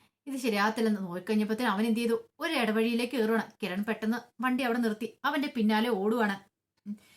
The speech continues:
രതീഷിനോടൊക്കെ പറഞ്ഞ്, "വണ്ടി എടുത്തോണ്ട് ഇവിടെ പോരെ, എന്തായാലും അവനെ ഞാൻ വെറുതെ വിടാൻ പോകുന്നില്ല, അവൻ ആരാണെങ്കിലും പിടികൂടുമെന്നും" പറഞ്ഞുകൊണ്ട് കിരണും പോന്നെ.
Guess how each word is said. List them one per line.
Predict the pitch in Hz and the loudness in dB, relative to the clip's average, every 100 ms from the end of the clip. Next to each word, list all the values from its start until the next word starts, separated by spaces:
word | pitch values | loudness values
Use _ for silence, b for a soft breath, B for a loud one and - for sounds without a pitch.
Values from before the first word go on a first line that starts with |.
| B _ - | B _ -10
രതീഷിനോടൊക്കെ | 185 185 214 208 220 | -8 -6 -4 -4 -2
പറഞ്ഞ്, | 226 220 | -2 0
"വണ്ടി | 226 202 196 | 0 0 0
എടുത്തോണ്ട് | 226 226 226 | 0 0 0
ഇവിടെ | 214 | 0
പോരെ, | 226 214 220 - | -2 0 0 -2
എന്തായാലും | 214 202 208 220 | -2 0 2 2
അവനെ | 196 214 | 0 0
ഞാൻ | 233 226 | 0 0
വെറുതെ | 196 202 | 0 0
വിടാൻ | 233 226 233 | 0 0 2
പോകുന്നില്ല, | 220 233 214 | 2 2 0
അവൻ | 262 311 | 0 0
ആരാണെങ്കിലും | 277 247 262 247 254 254 | 2 2 0 0 -2 -2
പിടികൂടുമെന്നും" | 233 214 220 233 240 | -2 2 2 2 0
പറഞ്ഞുകൊണ്ട് | 220 226 226 | 0 0 0
കിരണും | 196 208 220 | -2 -2 -2
പോന്നെ. | 208 202 | -4 -6